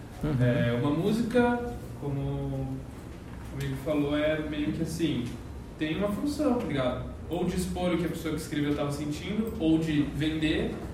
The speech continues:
Speaker 2: ou de passar tal sentimento. É,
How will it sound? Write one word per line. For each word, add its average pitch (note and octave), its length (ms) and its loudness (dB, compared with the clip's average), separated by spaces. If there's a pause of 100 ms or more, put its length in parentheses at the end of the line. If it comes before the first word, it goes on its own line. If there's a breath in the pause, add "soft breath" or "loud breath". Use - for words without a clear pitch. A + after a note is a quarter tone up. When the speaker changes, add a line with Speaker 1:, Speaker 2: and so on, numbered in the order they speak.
Speaker 2:
ou D#3+ 420 6
de D3 140 0
passar D#3 520 2 (600)
tal D3 180 2
sentimento. D3+ 680 -2 (680)
É, B2 640 0